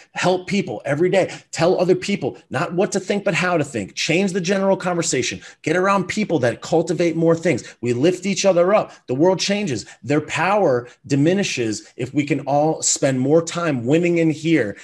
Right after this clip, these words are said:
and then everything out here is easier to manipulate and, and, and win at as well. And I think that that's the only message that I'm here to deliver. I don't know what this is. I don't know if you're real. I don't know what this even is. It's a camera.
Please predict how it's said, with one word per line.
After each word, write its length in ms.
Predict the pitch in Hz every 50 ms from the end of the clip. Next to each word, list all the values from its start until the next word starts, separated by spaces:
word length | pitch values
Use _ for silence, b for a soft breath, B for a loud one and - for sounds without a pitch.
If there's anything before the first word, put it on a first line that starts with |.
| B B
and 100 | - 131
then 180 | 135 127 131 135 -
everything 400 | 139 139 151 151 151 160 147 131
out 240 | 123 127 127 123 117
here 240 | - - 131 123 113
is 240 | 110 104 - - 123
easier 360 | 123 123 113 120 117 110 107
to 140 | 110 - 107
manipulate 540 | 104 101 101 104 101 - 110 104 104 101
and, 160 | 98 95 92 - -
and, 140 | 101 98 -
and 220 | - 107 98 95 95
win 180 | 101 101 101
at 180 | 98 92 90 90
as 200 | 90 90 82 85
well. 260 | 90 90 80 82 B B B B
And 100 | - 104
I 60 | 107 101
think 220 | - 127 117 117
that 100 | 113 -
that's 240 | - 117 117 - -
the 180 | - 110 - - _ -
only 340 | 156 175 190 196 196 185 156
message 580 | 135 127 117 113 - - 110 98 92 - B B B B B B
that 200 | 120 120 113 - - 117
I'm 260 | 117 120 117 117 110
here 560 | - - - - - 147 143 147 147 143 143
to 180 | 139 - - 131
deliver. 540 | 117 131 120 113 110 98 85 92 87 - B B B -
I 120 | 151 170
don't 180 | 208 220 - 156
know 180 | 143 156 180
what 300 | 175 147 - - 196 -
this 180 | 139 123 - -
is. 240 | 131 139 151 147 - -
I 60 | 165
don't 100 | 196 220
know 100 | 208 143
if 80 | - 110
you're 300 | 104 117 151 175 175 165
real. 340 | 165 170 175 185 185 180 -
I 80 | 175
don't 120 | 190 208 196
know 80 | 165
what 180 | 135 151 185 180
this 180 | 190 170 - 185
even 220 | 185 165 180 196
is. 180 | 185 151 B B B B
It's 140 | - - -
a 20 | -
camera. 580 | - - 185 196 202 196 196 196 190 175 165